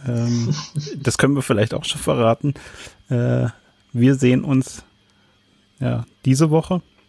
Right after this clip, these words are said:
Und ab nächster Woche bin ich dann, äh, im Urlaub. Und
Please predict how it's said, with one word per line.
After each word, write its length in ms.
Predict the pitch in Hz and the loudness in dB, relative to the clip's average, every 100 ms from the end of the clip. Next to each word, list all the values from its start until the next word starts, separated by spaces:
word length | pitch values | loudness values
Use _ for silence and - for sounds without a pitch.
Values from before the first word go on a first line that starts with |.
| _ _ _ _ _ _ _ _ _ _ - | _ _ _ _ _ _ _ _ _ _ -12
Und 240 | - 131 123 | 0 2 2
ab 160 | 120 - | 0 2
nächster 360 | 120 127 127 | 2 2 0
Woche 220 | 120 - 123 | -2 0 0
bin 180 | 117 | 2
ich 200 | - - | 2 -2
dann, 280 | - 101 95 - _ _ _ _ _ _ _ _ _ _ _ _ | 0 0 0 -6 _ _ _ _ _ _ _ _ _ _ _ _
äh, 260 | 127 92 107 | -2 -2 0
im 140 | 104 | 0
Urlaub. 300 | 120 104 135 143 - _ _ _ | 0 2 0 -2 -18 _ _ _
Und 200 | 113 101 | -10 -8